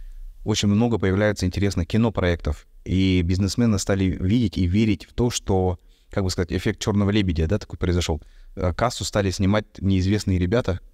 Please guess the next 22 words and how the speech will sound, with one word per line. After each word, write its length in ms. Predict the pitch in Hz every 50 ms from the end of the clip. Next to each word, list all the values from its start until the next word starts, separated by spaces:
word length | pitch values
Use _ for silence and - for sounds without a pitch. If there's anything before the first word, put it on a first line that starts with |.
| - - - - - - - - -
которые, 760 | - - 82 - 101 101 101 95 92 92 92 90 90 87 85 76
о 40 |
которых 300 | 78 - 90 95 92 -
раньше 300 | 95 95 101 98 - -
никто 180 | 95 85 - -
не 120 | 87 87
знал. 280 | 82 87 85 80 82 80 - - - - - - - - - - - - - -
И 100 | 101 92
они 180 | 92 98 98
стали 240 | 90 - - 87 92
делать 280 | 90 98 110 101 90 -
очень 260 | 92 90 - - 90
крутые 460 | 82 - - 87 85 - 95 92 87
проекты. 500 | - - 87 85 82 82 - - - 78 - - - - - - - - - - - - -
Да, 180 | - 101 113 110
некоторые 400 | 104 110 110 98 - - 104 104
могут 320 | 104 101 95 95 92 - -
говорить, 420 | - 98 95 98 98 - _ -
что 260 | - - - - 95
это 760 | 95 92 - - 85 87 87 87 87 87 87 85 82 80 82 - - - - - - - - - - - - - - - - - - - - - - - - - - - - - - - - - - -
невысокое 640 | - 104 101 104 98 107 - - 110 - - 90 87
искусство, 480 | 87 - - 147 - - - 101 92